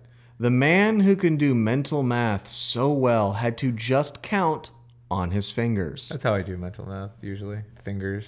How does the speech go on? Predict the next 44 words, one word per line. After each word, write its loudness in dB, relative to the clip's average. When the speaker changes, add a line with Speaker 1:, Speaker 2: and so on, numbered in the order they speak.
Speaker 1:
<laughs> 0
Speaker 2:
Finger, 4
Speaker 1:
Wait, 8
you 4
think 4
Speaker 2:
fing- 6
Speaker 1:
of -4
fingers 6
in 2
your 8
Speaker 2:
<laughs> 6
Speaker 1:
head? 8
Speaker 2:
Yeah, 10
yeah. 4
Speaker 1:
<laughs> -20
You 4
must 4
have 2
so 2
many 6
hands 4
in 4
your 2
head, 2
Speaker 2:
<laughs> -
Speaker 1:
dude. 2
Speaker 2:
There, 8
there 8
are 4
hands 0
all -4
over -6
there. -2
Speaker 1:
Oh -4
my -6
gosh. -6
Speaker 2:
<clears throat> -2
So 6
it -2
goes, 4
uh, 6
you 0
know, 0
B, 0